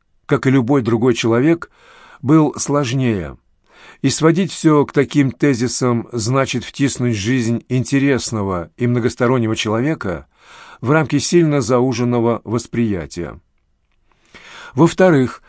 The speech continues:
такое утверждение как бы вычёркивает американский период жизни отца,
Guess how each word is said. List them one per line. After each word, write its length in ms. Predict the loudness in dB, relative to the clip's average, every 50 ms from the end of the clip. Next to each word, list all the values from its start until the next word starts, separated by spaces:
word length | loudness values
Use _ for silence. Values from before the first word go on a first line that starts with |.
| _ _ -20 -12 _
такое 300 | 0 0 4 6 6 6
утверждение 580 | 6 6 4 4 4 4 4 4 6 6 4 2
как 240 | 4 2 2 2
бы 380 | 2 2 4 4 4 2 0 -6 -14 -20 _ _
вычёркивает 1040 | 0 0 0 2 0 2 4 4 4 4 2 2 4 4 4 4 2 2 0 -6 _ _
американский 840 | -2 0 0 2 0 0 0 -2 -2 -2 -2 -4 -4 -2 -2 -2 -2
период 480 | 0 -2 0 2 4 4 4 2 0
жизни 380 | -2 -2 0 0 0 0 -2 -2
отца, 640 | -4 -4 -4 -6 -6 -4 -2 -2 -4 -4 -6 -10 -14